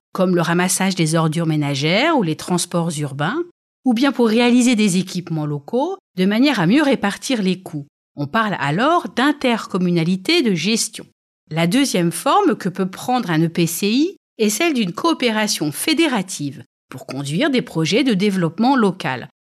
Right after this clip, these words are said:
On parle alors d'intercommunalité de projet.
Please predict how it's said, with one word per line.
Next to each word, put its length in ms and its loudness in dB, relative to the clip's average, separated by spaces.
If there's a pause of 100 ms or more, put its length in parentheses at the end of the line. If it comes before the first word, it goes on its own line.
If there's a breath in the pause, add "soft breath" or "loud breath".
(200)
On 80 -4
parle 260 0
alors 360 2
d'intercommunalité 1200 0
de 100 0
projet. 720 -2